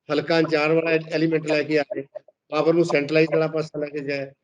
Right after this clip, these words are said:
ਪਰਿਵਾਰ ਕੋ ਸਾਰਾ ਕੁਝ ਪਤਾ ਹੋਇਆ ਤੇ ਇਹ ਕਰਕੇ ਸੀਰੀਅਸ ਕ੍ਰਾਈਸਿਸ।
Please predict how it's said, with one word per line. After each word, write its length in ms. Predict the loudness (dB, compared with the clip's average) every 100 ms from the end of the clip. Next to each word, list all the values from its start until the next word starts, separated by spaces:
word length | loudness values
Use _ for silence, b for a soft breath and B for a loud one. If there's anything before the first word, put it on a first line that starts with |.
| -20 _
ਪਰਿਵਾਰ 340 | -2 0 0
ਕੋ 160 | 0 0
ਸਾਰਾ 240 | 2 2
ਕੁਝ 120 | 0 -6
ਪਤਾ 300 | -16 -8 -4
ਹੋਇਆ 140 | -2
ਤੇ 160 | -2 -4
ਇਹ 60 |
ਕਰਕੇ 260 | -4 -6 -6
ਸੀਰੀਅਸ 540 | -8 -10 -6 -4 -6
ਕ੍ਰਾਈਸਿਸ। 720 | -8 -8 -6 -8 -12 -12 -14